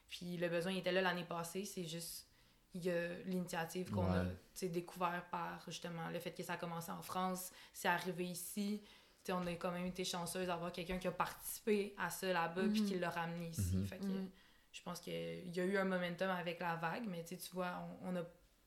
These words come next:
Speaker 1: on parle moins de dénonciation,
Speaker 2: Ouais.
Speaker 1: mais on colle encore.
Speaker 2: Ouais.
Speaker 3: Ouais.
Speaker 2: Ben, je pense que je vais terminer sur, sur ça, le podcast. Un immense merci, pour vrai, d'avoir, d'être venu. Ça va, ça m'a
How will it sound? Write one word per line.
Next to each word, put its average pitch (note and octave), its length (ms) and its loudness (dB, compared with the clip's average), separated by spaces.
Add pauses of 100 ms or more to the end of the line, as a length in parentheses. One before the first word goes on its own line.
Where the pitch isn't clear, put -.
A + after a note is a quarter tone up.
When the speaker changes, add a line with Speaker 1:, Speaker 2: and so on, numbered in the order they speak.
(200)
Speaker 1:
on F#3 160 -4
parle F3+ 440 2
moins F#3+ 320 4
de F#3+ 80 0
dénonciation, F#3 880 0
Speaker 2:
Ouais. F#2 300 4
Speaker 1:
mais F3 140 2
on D#3+ 120 2
colle - 180 0
encore. F3 480 -6 (160)
Speaker 2:
Ouais. F#2+ 140 8
Speaker 3:
Ouais. F#2 60 6 (920)
Speaker 2:
Ben, G2 220 10
je - 60 0
pense D#3+ 120 8
que C#3+ 60 6
je A#2+ 40 10
vais G#2 40 10
terminer G#2+ 220 6
sur, - 220 2
sur G2 160 2
ça, A#2 80 6
le A2+ 80 6
podcast. A2+ 640 4
Un G2 260 4 (280)
immense B2 560 8
merci, F#2 380 2
pour G2 140 4
vrai, G2+ 160 8
d'avoir, F2 380 8
d'être F#2+ 240 6
venu. F#2+ 260 8
Ça F#2+ 180 10
va, F#2 420 10
ça G#2 120 6
m'a G2 220 10